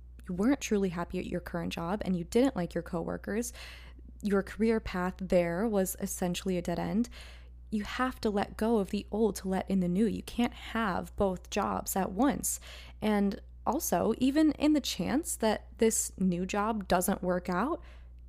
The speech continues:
you can still let go of that too. The decisions that you make don't have to be permanent. I think that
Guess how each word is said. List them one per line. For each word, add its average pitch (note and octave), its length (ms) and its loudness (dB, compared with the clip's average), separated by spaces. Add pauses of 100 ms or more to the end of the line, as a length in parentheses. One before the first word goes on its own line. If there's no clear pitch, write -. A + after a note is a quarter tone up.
you A#3 100 2
can A#4 160 -4
still F#4+ 280 4
let F4+ 160 2
go C#4 160 4
of A#3+ 100 4
that A#3 240 -2
too. - 340 0 (160)
The G#3+ 160 6
decisions C4+ 680 4
that G#3 340 4
you G#3 140 0
make G#3 480 -2 (100)
don't C4+ 240 4 (240)
have - 360 -8
to G3 60 2
be F3+ 140 -4
permanent. G#3 500 2 (680)
I A#3 40 0
think D#4+ 300 0
that D4+ 180 2